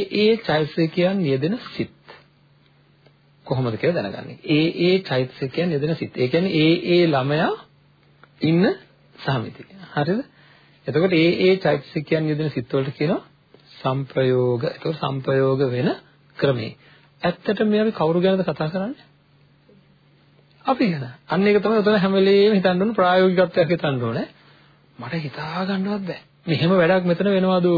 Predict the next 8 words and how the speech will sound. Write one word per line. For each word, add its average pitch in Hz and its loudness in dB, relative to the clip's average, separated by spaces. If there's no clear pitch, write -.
නේද? 185 0
බලන්න 135 0
එහෙම 135 -2
හිතුන 160 -4
ගමනුත් 151 -8
එක - -6
අතකින් 202 -2
බලනකොට 110 -6